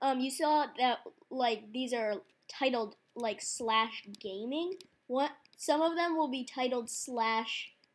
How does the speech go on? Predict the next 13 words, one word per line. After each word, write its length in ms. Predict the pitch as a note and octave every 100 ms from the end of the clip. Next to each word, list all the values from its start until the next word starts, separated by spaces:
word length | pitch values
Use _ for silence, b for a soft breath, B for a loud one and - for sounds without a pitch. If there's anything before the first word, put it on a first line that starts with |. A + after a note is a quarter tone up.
| _ -
um, 480 | B3 A3+ G3+ F3 - _ _ _ _ _ - - _ - - _ _ _ _ -
slash 460 | - C#4+ A#3+ A#3
redstone, 600 | F3+ D3 G#3 - C#4+ D#4+ D#4+
so 120 | C4
you 180 | C4 A#3+
can 140 | A#3
just, 220 | G#3+ -
like, 240 | G3 E3+ - _ -
or 160 | A3+ G#3
dash 440 | - B2 D#3+ G#3+
redstone, 560 | G#3 G#3+ A3 A#3+ B3 B3+
sorry. 320 | - G3 A#3+ - _ _ _ _ _ -
Um, 320 | A#3+ A3+ G#3